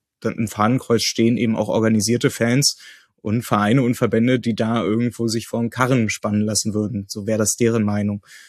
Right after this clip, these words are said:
Und ich glaube, das kann dann doch auch schon auf einen kleinen Lichtblick auch hindeuten, weil ob wir wollen oder nicht, diese Kämpfe, die werden uns aufgezwungen. Sie werden uns vom Politischen aufgezwungen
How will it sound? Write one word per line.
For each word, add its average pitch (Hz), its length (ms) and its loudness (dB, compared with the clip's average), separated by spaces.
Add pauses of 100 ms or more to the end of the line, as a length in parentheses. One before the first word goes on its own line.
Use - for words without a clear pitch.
(140)
Und 127 80 2
ich 127 80 2
glaube, 143 260 4
das 139 160 2
kann 175 120 2
dann 151 120 2
doch 147 200 2
auch 123 100 0
schon 151 300 2
auf - 380 -2 (400)
einen 131 140 -4
kleinen 139 340 2
Lichtblick 135 520 2
auch 110 220 0
hindeuten, 113 680 0 (360)
weil 107 460 2
ob 110 140 -4
wir 139 100 8
wollen 123 240 4
oder 131 160 4
nicht, 135 260 0
diese 120 200 2
Kämpfe, 143 340 0
die 120 140 2
werden 117 180 2
uns 117 140 -2
aufgezwungen. 107 640 -2
Sie 98 140 -6
werden 110 200 0
uns 123 280 -4
vom 120 180 0
Politischen 143 480 0
aufgezwungen 160 720 -4